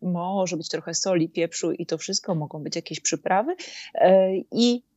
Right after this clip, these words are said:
to jest taka zupa rozgrzewająca, która mi zawsze sprawia super przyjemność, sprawia, że taka jestem najedzona i chętnie, e, jakoś mam tutaj możliwość pracy, czy energii, czy tego typu rzeczy.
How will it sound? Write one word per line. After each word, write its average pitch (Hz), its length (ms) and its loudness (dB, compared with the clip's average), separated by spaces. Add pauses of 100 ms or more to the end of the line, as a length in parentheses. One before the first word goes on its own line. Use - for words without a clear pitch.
(220)
to 233 160 6
jest 240 200 4
taka 214 200 -2
zupa 214 320 -2
rozgrzewająca, 190 840 -4
która 175 380 0 (260)
mi 202 200 4
zawsze 185 540 0
sprawia 180 640 -2
super 196 460 0
przyjemność, 180 600 -2
sprawia, 180 400 -2
że 180 220 -4
taka 175 280 -4
jestem 180 380 -2
najedzona 185 840 0
i 185 120 -4
chętnie, 180 720 -4
e, 156 240 0 (140)
jakoś - 380 -4
mam 165 220 -2 (260)
tutaj 170 480 2 (800)
możliwość 185 560 2
pracy, 190 460 2
czy 185 180 -2
energii, 180 500 -2
czy 185 140 -6
tego 175 240 -4
typu 180 260 -10
rzeczy. 185 360 -2